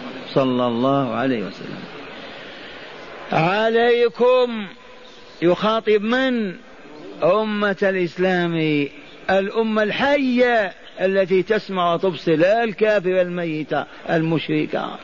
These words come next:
"عليكم بالصدق"، أي إلزموا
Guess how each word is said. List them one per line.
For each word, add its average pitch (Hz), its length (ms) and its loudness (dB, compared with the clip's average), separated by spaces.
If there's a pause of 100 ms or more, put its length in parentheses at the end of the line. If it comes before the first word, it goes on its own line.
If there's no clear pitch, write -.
(800)
"عليكم 214 1160 0
بالصدق"، 233 680 0 (680)
أي 175 280 2 (140)
إلزموا 226 760 2